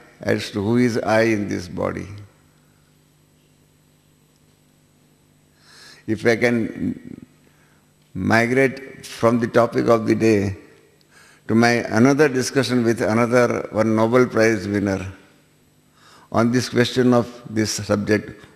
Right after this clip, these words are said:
who am I, then that will give you better perspective. What happened that in seventy-one we were in New York, in America, for about two and a half months.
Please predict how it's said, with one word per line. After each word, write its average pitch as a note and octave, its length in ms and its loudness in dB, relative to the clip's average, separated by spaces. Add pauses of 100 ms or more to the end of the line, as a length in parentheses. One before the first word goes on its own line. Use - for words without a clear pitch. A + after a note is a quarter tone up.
who A2 200 0
am A2 200 2
I, G#2 320 -2 (1600)
then A2 220 2
that A#2 220 4
will B2 180 2
give A#2+ 180 2
you A#2+ 140 4
better G#2+ 300 0
perspective. F#2+ 720 -4 (1800)
What G#2 160 0
happened A#2+ 300 0
that A#2 140 2
in A#2 160 -2
seventy-one A2 1000 0 (120)
we G#2 140 -2
were A2 280 2
in G#2+ 540 -4
New G#2+ 300 0
York, A2+ 460 0 (720)
in G2 340 -4
America, G2+ 560 -2
for G2 260 -4
about G2 440 -6
two G#2+ 160 -2
and G2+ 100 -2
a G2 40 -2
half G2 200 -2
months. G2 460 -6